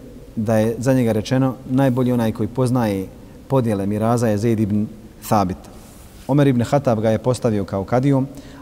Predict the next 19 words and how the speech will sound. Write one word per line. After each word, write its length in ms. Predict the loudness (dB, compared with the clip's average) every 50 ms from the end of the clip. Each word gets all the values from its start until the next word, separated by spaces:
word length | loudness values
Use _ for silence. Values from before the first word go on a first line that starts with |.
| -6
a 80 | 0 2
Mesru 300 | 2 4 2 2 -2 -4
kaže: 360 | 0 2 2 2 4 2 0
"Zaid 200 | 2 0 2 2
ibn 160 | 2 0 0
Thabit 420 | 0 0 0 0 0 0 -2 -2 -4
je 80 | -2
bio 260 | 0 0 0 0 0 0
od 80 | 0
onih 220 | 0 0 0 0 0
koji 160 | -2 -6 -4
su 100 | -4 -4
rashin, 480 | -2 -2 -2 -4 -4 -4 -4 -2 -2
to 100 | -2 -2
jest 140 | -4 -4 -6 -6
koji 120 | -8 -8
su 120 | -8 -8 -10
stolčeni 480 | -4 -2 -2 -2 -2 -2 -4 -4 -4 -6 -10 -16 -20 -20 -20 -20 -18 -8 -4
u 200 | -2 -2 -2